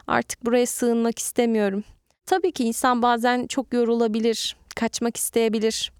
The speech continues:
Annesinin yanına dönmek isteyebilir ki bu dünyanın en doğal,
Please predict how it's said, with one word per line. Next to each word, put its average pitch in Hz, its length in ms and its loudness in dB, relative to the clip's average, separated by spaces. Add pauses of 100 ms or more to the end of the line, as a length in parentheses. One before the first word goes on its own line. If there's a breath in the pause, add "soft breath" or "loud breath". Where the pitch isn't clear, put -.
(420 loud breath)
Annesinin 233 520 0
yanına 226 360 2
dönmek 226 340 2
isteyebilir 220 560 -2
ki 220 360 -6
bu 208 120 -2
dünyanın 233 580 2
en 247 220 2
doğal, 220 280 4